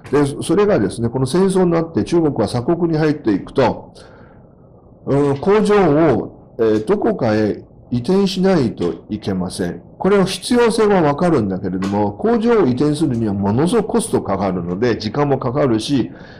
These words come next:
えー、移転、多分楽観論者みんな、あの、悲観論者に変わってるはずです。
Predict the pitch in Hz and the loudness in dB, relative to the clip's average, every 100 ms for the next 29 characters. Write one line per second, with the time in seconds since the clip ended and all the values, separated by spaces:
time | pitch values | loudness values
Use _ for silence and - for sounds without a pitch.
0 | - - 120 117 135 170 - - 151 147 | -8 0 4 4 2 0 -4 -10 -8 -6
1 | 123 127 127 175 175 143 101 110 113 107 | -4 -4 -2 -2 -2 -2 -4 -4 -4 -4
2 | 104 - 107 104 98 - 147 143 143 107 | -6 -6 -8 -6 -6 -6 -4 -4 -4 -6
3 | 87 98 92 90 104 98 90 - - - | -8 -8 -8 -8 -10 -10 -10 -12 -12 -12